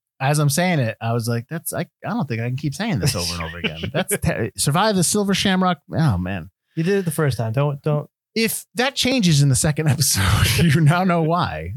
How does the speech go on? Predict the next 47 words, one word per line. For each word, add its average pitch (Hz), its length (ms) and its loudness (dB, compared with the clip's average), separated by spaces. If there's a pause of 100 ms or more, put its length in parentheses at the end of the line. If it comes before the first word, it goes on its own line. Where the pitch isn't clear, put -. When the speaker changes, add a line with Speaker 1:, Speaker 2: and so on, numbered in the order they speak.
Speaker 1:
uh, 95 280 0
because, 98 600 0
uh, 104 320 -2
it's 113 220 -4
terrible 120 280 0
to 135 60 2
say, 185 220 -4
and 90 140 -2
I 90 60 0
don't 98 100 2
know 92 80 2
why 107 160 2
I 104 40 4
wrote 127 140 2
it 123 60 2
like - 100 -4
Speaker 2:
Well, 165 100 0
no, 180 60 2
Speaker 1:
that. 175 60 2
Speaker 2:
I 190 80 2
gotta 190 160 2
see 156 120 0
it 139 80 0
the 139 60 -4
next 139 240 0
episode. 131 320 -4
You 131 80 -2
gotta 135 180 0
keep 160 220 -6
it 151 60 -2
in 135 80 -2
there 127 100 -2
to 123 80 -4
see 131 120 -4
if 156 60 0
Speaker 1:
You 135 60 4
Speaker 2:
I - 40 2
Speaker 1:
should 156 80 0
be 139 40 0
Speaker 2:
stumble. 98 200 -4
Speaker 1:
punished. - 260 -4
Yeah, 104 140 2
Speaker 2:
Yeah, 69 40 0
Speaker 1:
you 85 80 0
should 104 160 0
be 95 60 -2
Speaker 2:
exactly. - 20 -2